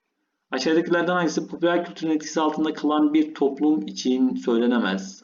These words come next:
A. Kitleleşim araçları yaygındır. B. Öz kültüründe uzak bireyler yetiştirir. Yetiştirir. C. Bilimsel gelişmeler ileri seviyededir. D. Bireylerin davranışları birbirine benzer, benzemektedir.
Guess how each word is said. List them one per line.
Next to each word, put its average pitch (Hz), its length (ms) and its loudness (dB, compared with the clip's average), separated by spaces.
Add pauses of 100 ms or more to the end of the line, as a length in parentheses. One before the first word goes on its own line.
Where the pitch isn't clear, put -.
A. 151 340 -2
Kitleleşim 151 580 0
araçları 135 400 0
yaygındır. 113 800 0 (800)
B. 139 460 -4
Öz 139 240 -2
kültüründe 135 460 -2
uzak 131 440 -2
bireyler 123 300 2
yetiştirir. - 760 -4 (460)
Yetiştirir. - 540 -12 (220)
C. 135 260 0
Bilimsel 131 420 0
gelişmeler 131 440 0
ileri 123 240 -2
seviyededir. 120 920 0
D. 135 280 0
Bireylerin 120 500 2
davranışları 117 540 -2
birbirine 120 380 -4
benzer, 107 600 -4
benzemektedir. 107 880 -8